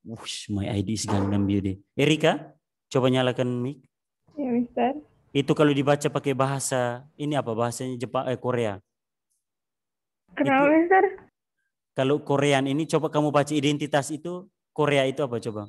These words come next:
Speaker 2: Bentar, bentar, saya buka webnya dulu, Mister.
Speaker 1: Enggak, cara bacanya, kamu bisa baca enggak?
Speaker 2: Bisa, tapi saya enggak, enggak lihat tulisannya, jadi saya kan enggak bisa baca kalau saya enggak lihat.
Speaker 1: Oh gitu, oke, coba. Coba Mister mau dengar.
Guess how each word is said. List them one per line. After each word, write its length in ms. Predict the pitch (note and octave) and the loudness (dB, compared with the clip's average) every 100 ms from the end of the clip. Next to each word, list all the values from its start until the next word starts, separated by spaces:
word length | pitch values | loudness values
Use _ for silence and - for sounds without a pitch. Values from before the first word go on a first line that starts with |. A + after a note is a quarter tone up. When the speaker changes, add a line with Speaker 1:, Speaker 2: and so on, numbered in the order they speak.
| - | -4
Speaker 2:
Bentar, 240 | D4 D4 | 0 2
bentar, 240 | D4 C4 C4+ | 2 2 2
saya 180 | C#4+ D4+ C4 | 4 4 4
buka 240 | B3+ B3+ A#3+ | 0 2 4
webnya 480 | B3+ D4+ D4 B3+ A3+ | 6 6 4 0 2
dulu, 240 | A3+ A3 | 2 0
Mister. 320 | A#3 G#3 A#3 - - _ _ _ | -2 -2 -6 -10 -20 _ _ _
Speaker 1:
Enggak, 240 | - C#3+ C3+ C3 D3+ | -2 0 0 -4 -8
cara 300 | C#3 F3+ F#3 | 2 4 6
bacanya, 560 | E3 F3 F3 F3+ D3 A#2+ | 6 4 4 2 2 0
kamu 160 | D3 D#3 | 0 -2
bisa 160 | D#3 E3 | -2 0
baca 240 | D#3+ D#3 | 0 0
enggak? 260 | D#3 A2 G#2 _ _ _ _ _ F#3+ | -4 -6 -10 _ _ _ _ _ -8
Speaker 2:
Bisa, 320 | B3+ E4 E4 D4 | -2 -2 -2 -2
tapi 400 | D4 D4 F4 F4 D4+ | -2 -2 -2 -2 0
saya 160 | F4+ F#4 | 0 2
enggak, 280 | D#4+ C#4+ - | 0 0 -2
enggak 220 | A#3+ B3 A#3 | -2 2 2
lihat 160 | B3+ | 0
tulisannya, 440 | B3+ B3+ B3+ D4 C4 | -2 -2 0 -2 0
jadi 140 | B3 D4+ | 0 0
saya 140 | D4+ | -4
kan 100 | D4+ | -4
enggak 160 | D#4+ A3+ | -6 -4
bisa 140 | B3 | -2
baca 280 | B3 C4 A#3+ A3+ | -2 -4 -6 -6
kalau 160 | A3 | -4
saya 140 | A#3 A3+ | -4 -2
enggak 160 | G#3 | -2
lihat. 200 | G#3 G#3 A#3+ _ _ _ _ _ _ _ _ _ _ _ _ _ _ _ - | -2 -4 -10 _ _ _ _ _ _ _ _ _ _ _ _ _ _ _ -2
Speaker 1:
Oh 100 | C3+ | 0
gitu, 240 | C3 C#3 C3+ | 0 -2 -2
oke, 180 | B2 A#2 | -2 -4
coba. 260 | - A2+ F#2+ - _ _ _ _ _ _ _ _ _ _ _ _ _ _ _ _ _ _ _ _ _ _ _ _ _ _ _ _ _ _ - | -4 -6 -6 -12 _ _ _ _ _ _ _ _ _ _ _ _ _ _ _ _ _ _ _ _ _ _ _ _ _ _ _ _ _ _ -8
Coba 200 | G#2+ G2 | -6 -4
Mister 260 | G2+ - G#2+ | -4 -2 -2
mau 140 | G#2+ | 0
dengar. 400 | G#2 G#2 F#2+ | 0 0 -4